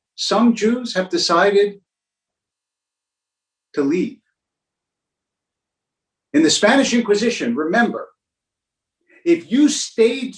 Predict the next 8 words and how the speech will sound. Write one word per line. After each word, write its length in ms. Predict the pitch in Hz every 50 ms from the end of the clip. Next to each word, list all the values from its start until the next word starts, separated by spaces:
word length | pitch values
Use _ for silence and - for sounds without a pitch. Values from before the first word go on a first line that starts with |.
| - _
Jewish, 640 | - 269 294 240 139 127 139 - - - - - _ _ _ _
you 180 | 135 147 180 180
were 140 | 185 - -
expelled, 840 | - - - - - - 233 254 262 220 143 117 110 131 143 - _ _ _ _ _ _ _ _ _ _ _ _ _ _ _ _ _ _ _ _ _ _ _ _ _
but 160 | 110 - -
you 80 | 123 113
were 80 | 120
not 320 | 143 180 226 233 - -